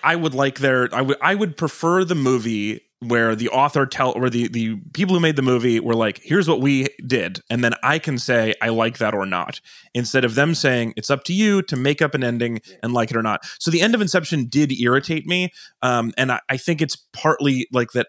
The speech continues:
Speaker 1: I was so mad at Lois Lowry, and that has carried through to today.
Speaker 2: I mean, what I don't understand is, uh, you're like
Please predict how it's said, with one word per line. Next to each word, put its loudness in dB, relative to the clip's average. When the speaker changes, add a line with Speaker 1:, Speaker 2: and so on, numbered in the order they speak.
Speaker 1:
I 2
was 0
so 2
mad 4
at 0
Lois 2
Lowry, 2
and -2
that -2
has -6
carried 0
through 0
to -6
today. -4
Speaker 2:
I 2
mean, -6
what 0
I 2
don't -6
understand -2
is, -6
uh, -10
you're 0
like 0